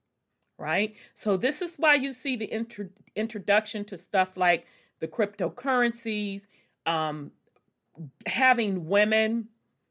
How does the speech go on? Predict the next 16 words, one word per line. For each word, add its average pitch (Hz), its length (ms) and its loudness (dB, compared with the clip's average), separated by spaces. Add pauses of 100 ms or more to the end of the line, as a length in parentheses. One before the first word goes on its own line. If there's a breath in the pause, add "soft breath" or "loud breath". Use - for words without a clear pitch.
(200)
hold 220 640 6
political 208 920 4
positions, 220 840 -2
trying 175 300 -2
to - 100 -2
put 233 320 -2
women 190 520 -2 (1300 loud breath)
in 214 260 6
these 208 220 0
political 196 580 2
positions, 196 720 -2
because 180 560 0
with 185 360 -2
this 240 200 2
particular 240 560 -6
shift 220 380 -8